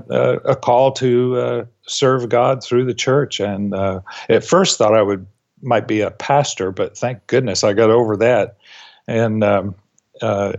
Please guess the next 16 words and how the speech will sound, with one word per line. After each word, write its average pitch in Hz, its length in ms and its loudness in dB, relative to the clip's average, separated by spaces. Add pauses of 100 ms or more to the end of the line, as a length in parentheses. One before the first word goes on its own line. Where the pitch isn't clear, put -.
and 113 220 -4
felt 110 280 2
that 101 120 2
I 101 240 2 (340)
should - 280 -4
try 107 180 2
to 104 80 2
get 110 160 4
into 104 180 0 (140)
church 127 320 0
music. 127 480 2
And 107 260 -2
I 98 200 -2 (440)
have 110 160 2
done 131 260 4
that 143 360 2